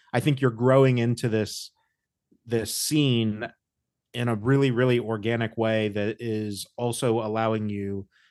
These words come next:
the creativity that we were just talking about to, like, explore,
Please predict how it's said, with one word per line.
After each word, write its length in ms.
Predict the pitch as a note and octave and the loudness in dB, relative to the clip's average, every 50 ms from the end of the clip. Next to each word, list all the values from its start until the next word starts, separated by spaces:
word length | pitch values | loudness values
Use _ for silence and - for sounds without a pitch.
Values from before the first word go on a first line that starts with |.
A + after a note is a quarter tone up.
| _ _ _ _ - | _ _ _ _ -8
the 100 | A#2+ A2+ | -8 -8
creativity 760 | - - B2+ A#2+ A#2 A2+ G#2+ - - B2+ A#2+ A2+ G#2+ G#2 G#2 | -4 -4 0 0 2 0 0 -2 -2 -2 -2 -2 -2 -2 -2
that 160 | G2+ G#2 G2 | -4 -4 -4
we 100 | G#2 G#2+ | -6 -6
were 140 | G2+ G#2 G2+ | -6 -6 -6
just 260 | F#2+ G#2+ G2 - - | -6 -6 -8 -6 -6
talking 340 | - A2+ A2+ A2 A2+ A#2 G#2 | -4 -4 -4 -4 -6 -8 -8
about 340 | G2 G2 G2 F#2+ F#2+ - - _ _ | -6 -6 -6 -8 -8 -10 -12 _ _
to, 340 | - - A2 G2+ G2+ G2+ G2+ | -12 -8 -6 -6 -4 -4 -6
like, 240 | G2+ G2 G2 F#2 - _ _ _ _ _ _ _ _ _ _ _ _ | -6 -6 -8 -8 -12 _ _ _ _ _ _ _ _ _ _ _ _
explore, 960 | B2+ C3 - - - - - C3+ D3+ D#3 C#3+ B2+ A2+ G#2+ G#2 G#2 G2+ G2+ - | -8 -6 -6 -8 -8 -8 -2 2 4 4 6 6 4 4 2 2 0 -4 -6